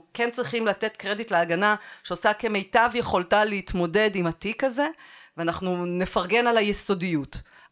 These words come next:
אבל כתב האישום מדבר על היענות חריגה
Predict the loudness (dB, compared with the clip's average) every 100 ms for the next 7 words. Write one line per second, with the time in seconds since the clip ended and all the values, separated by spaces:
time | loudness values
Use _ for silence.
0 | _ 2 4 2 0 -2 -18 -20 -2 2
1 | 4 2 2 0 0 0 2 2 2 2
2 | 4 4 0 -8 -20 -12 -2 0 2 2
3 | 4 2 -2 -8 -14 _ -16 -6 -6 -4
4 | -2 2 2